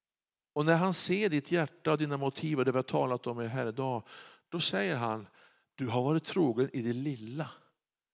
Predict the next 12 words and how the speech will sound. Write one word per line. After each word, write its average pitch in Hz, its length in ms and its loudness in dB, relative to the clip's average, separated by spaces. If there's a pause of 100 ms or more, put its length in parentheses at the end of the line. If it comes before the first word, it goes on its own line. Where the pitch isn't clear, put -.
(260)
Det 113 80 -14
är 143 120 2
ingen 117 200 -4
som 113 160 -4
har 113 100 -6
sett - 380 -6
dig, - 280 -16 (280)
men 95 320 -14
jag 139 220 0
har 113 140 -12
sett - 360 -12
dig. - 260 -20